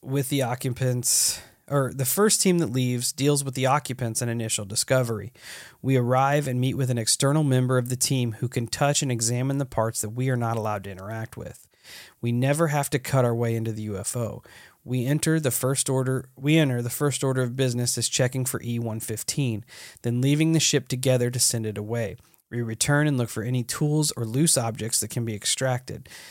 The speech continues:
We then start to strip away any unspecialized components on board, such as sensory equipment or navigation.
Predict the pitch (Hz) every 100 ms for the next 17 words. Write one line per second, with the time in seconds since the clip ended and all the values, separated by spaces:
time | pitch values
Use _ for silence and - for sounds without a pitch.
0 | - - - 127 123 147 165 175 - 127
1 | 127 120 - 123 123 123 117 127 147 123
2 | 139 - 131 131 135 123 120 - 117 -
3 | - - 170 165 131 123 - - - -
4 | _ - 120 139 139 131 123 120 - 120
5 | 113 - 143 143 156 156 147 - 120 117
6 | - 117 113 104 110 117 120 - -